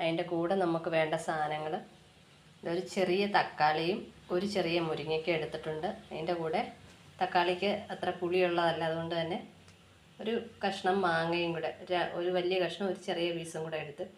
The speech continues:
മാങ്ങയും കൂടെ എടുത്തിട്ടുണ്ട്. പിന്നെ മൂന്ന് പച്ചമുളക്. നമ്മളിതിനകത്ത് ഒരുപാട് മുളക് പൊടി വാരി ഇടുന്നില്ല, അതുകൊണ്ട് തന്നെ പച്ചമുളകിൻ്റെ എണ്ണം ഒന്ന് കൂട്ടിയിട്ടുണ്ട്. പിന്നെ അരപ്പിന് വേണ്ട സാധനങ്ങൾ, കുറച്ച് തേങ്ങ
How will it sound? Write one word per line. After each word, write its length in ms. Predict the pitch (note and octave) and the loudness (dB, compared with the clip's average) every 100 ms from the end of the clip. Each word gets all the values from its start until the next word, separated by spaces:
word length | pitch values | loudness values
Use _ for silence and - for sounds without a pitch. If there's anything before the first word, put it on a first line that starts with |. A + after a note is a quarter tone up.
| - - - - | -20 -20 -18 -4
മാങ്ങയും 380 | F#3 F3+ F3+ E3+ | 0 2 2 0
കൂടെ 140 | D#3 E3 | -2 -6
എടുത്തിട്ടുണ്ട്. 480 | D#3 - D#3 D3 F3 G#3 - - - - - - - - | -8 -10 -8 -6 -6 -8 -12 -20 -20 -20 -20 -20 -20 -10
പിന്നെ 220 | F#3+ G#3 - F#3 | -4 -4 -2 2
മൂന്ന് 240 | F3 F3+ F3+ | 4 4 2
പച്ചമുളക്. 560 | D#3 - D#3+ D3+ C#3+ - - | -2 -2 -2 0 -2 -6 -6
നമ്മളിതിനകത്ത് 580 | E3+ F3 F3 F3+ F#3 F3 | -2 0 2 2 2 0
ഒരുപാട് 440 | F3 F3 F3 F3+ G#3 F#3+ | 2 4 4 4 0 0
മുളക് 300 | E3+ D#3+ E3+ | 0 0 0
പൊടി 180 | F3 F#3 A#3 - - - | -2 -2 -4 -8 -8 -2
വാരി 220 | D#3+ E3 D#3 | 0 0 -2
ഇടുന്നില്ല, 340 | D#3 E3+ D#3 E3 | -2 -2 0 -2
അതുകൊണ്ട് 280 | D3+ D#3 D#3+ E3 | 0 0 0 0
തന്നെ 200 | D3+ F#3+ G#3 | -2 -4 -4
പച്ചമുളകിൻ്റെ 640 | D3 F3+ E3 E3+ E3+ F3+ E3 | -4 -4 -4 -2 0 0 0
എണ്ണം 180 | D#3 E3 | 0 -2
ഒന്ന് 180 | D#3 G#3 - - - - - B3 | -2 -4 -8 -16 -20 -20 -14 -8
കൂട്ടിയിട്ടുണ്ട്. 500 | A#3 G3 - C3+ - - - - _ - - - | 0 0 0 -4 -8 -12 -20 -20 _ -20 -20 -12
പിന്നെ 160 | - F#3 | 0 4
അരപ്പിന് 340 | F3+ F#3 A#3 A3 | 4 2 2 4
വേണ്ട 160 | F#3+ F#3 - | 6 4 2
സാധനങ്ങൾ, 500 | F3 E3+ E3 E3 E3+ - | 2 4 2 0 -2 -2
കുറച്ച് 240 | - - F#3+ | -6 -4 0
തേങ്ങ 220 | F3 F3 | 2 2